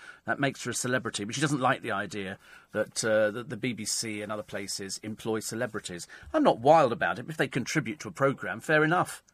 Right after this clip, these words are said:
Fair enough. Uh, also, the winners of the T V reality show said to get millions in endorsements. The front page of The Sun this morning is, uh, Love Island champions Amber and Kem,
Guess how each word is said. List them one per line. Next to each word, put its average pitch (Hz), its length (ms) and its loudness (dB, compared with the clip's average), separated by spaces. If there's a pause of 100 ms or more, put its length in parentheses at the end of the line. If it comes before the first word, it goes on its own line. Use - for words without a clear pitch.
(440)
Fair 151 280 6
enough. 156 400 2 (460)
Uh, 151 480 8
also, 214 280 10
the 185 100 8
winners 208 340 8
of 165 180 8
the 165 220 6
T 190 180 2
V 165 140 6
reality 147 340 8
show 139 220 4
said - 180 0
to - 60 -8
get 135 120 -4
millions 139 380 2
in 131 80 0
endorsements. 127 600 0
The 117 60 -8
front 143 180 0
page 135 180 0
of 113 60 -8
The 107 60 -8
Sun 147 220 2
this 123 160 0
morning 143 340 6 (360)
is, 131 420 4
uh, 131 300 8
Love 151 220 8
Island 131 360 8
champions 123 640 2
Amber 139 400 8 (300)
and - 160 -2
Kem, 170 560 6